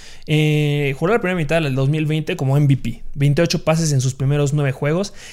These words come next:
el tercero más alto en la historia de la N F L.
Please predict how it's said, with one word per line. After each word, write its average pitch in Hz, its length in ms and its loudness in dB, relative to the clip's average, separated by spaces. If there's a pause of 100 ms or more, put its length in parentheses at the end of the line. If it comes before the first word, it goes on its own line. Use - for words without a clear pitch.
el 139 160 2
tercero 165 280 2
más 170 240 2
alto 165 220 0
en 170 40 0
la 151 60 2
historia 190 600 0
de 156 100 2
la 127 220 0
N 143 180 0
F 127 340 -2
L. 160 240 0